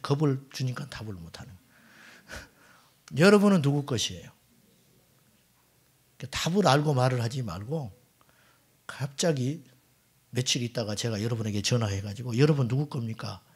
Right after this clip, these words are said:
그렇게 딱 물어보는 그 심정으로 한번 답을 해보세요. 여러분은 누구 것이에요? "아이고, 주님의 것이세요?" 아니,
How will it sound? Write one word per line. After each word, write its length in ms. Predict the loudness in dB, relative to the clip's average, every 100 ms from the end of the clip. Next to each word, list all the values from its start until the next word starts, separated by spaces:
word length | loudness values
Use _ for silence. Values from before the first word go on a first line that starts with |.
| _ _
그렇게 260 | -16 -10 -8
딱 240 | -4 -4
물어보는 580 | 2 4 6 4 0 -2
그 180 | -2 0
심정으로 680 | 0 0 0 -2 -4 -12 -16 _ _ _ _ -20 -20 -20 _ _ _
한번 300 | -10 -8 -8
답을 280 | -6 -6 -8
해보세요. 340 | -8 -10 2
여러분은 380 | 4 4 4 2
누구 200 | -2 -4
것이에요? 420 | -4 -10 -10 -16 -20 _ _ _ _ _ _ _ _ -16
"아이고, 420 | -10 -8 -8 -14 -20 _ _ _ -12
주님의 360 | -8 -6 -4
것이세요?" 560 | -4 -6 -2 4 4 2 -6 _ _ _ _ _ _ _ _ _ _ _ -20 _ _ _ -20 -20 _ _
아니, 380 | -12 -10 -10